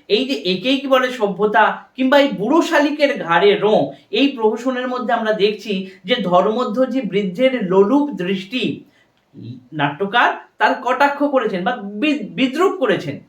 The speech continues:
এই ধরনের কথা লিখে একটু গল্পটাকে ছোট্ট করে একটুখানি বলে দিয়ে,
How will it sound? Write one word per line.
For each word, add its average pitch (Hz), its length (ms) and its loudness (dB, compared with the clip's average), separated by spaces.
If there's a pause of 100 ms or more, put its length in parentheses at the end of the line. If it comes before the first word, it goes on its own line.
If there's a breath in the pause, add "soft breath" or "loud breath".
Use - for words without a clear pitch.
(260 soft breath)
এই 262 180 2
ধরনের 196 500 -2
কথা 160 300 -4
লিখে 143 420 -4 (200 loud breath)
একটু 214 260 -4
গল্পটাকে 202 580 -2
ছোট্ট 254 380 0
করে 262 220 0
একটুখানি 214 340 -4
বলে 170 300 -4
দিয়ে, 220 320 -6